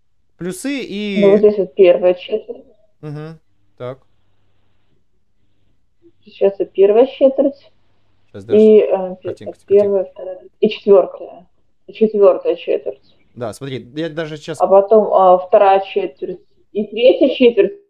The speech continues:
Speaker 2: минус будет. Мгм.
Speaker 1: Да, хорошо. Далее, а, следующий момент. А, а, читай.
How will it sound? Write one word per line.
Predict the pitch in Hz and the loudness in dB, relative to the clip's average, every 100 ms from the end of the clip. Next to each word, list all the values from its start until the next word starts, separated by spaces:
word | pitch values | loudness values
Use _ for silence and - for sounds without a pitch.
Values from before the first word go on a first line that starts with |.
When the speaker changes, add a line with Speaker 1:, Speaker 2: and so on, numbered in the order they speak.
| _ _ _ | _ _ _
Speaker 2:
минус | 202 196 202 170 170 _ | 2 4 2 0 -6 _
будет. | 175 170 170 _ _ _ | -4 -4 -6 _ _ _
Мгм. | - 190 196 190 | -18 -12 -10 -10
Speaker 1:
Да, | 131 101 | -10 -12
хорошо. | 143 160 123 95 _ _ _ _ _ | -12 -12 -14 -18 _ _ _ _ _
Далее, | 170 151 113 113 | -10 -8 -10 -8
а, | 143 147 147 147 143 | -8 -8 -8 -10 -10
следующий | 165 135 | -12 -12
момент. | 123 110 - | -16 -16 -18
А, | 131 131 127 131 139 139 135 | -12 -8 -8 -10 -12 -12 -10
а, | 135 | -12
читай. | - 160 139 185 | -14 -10 -10 -10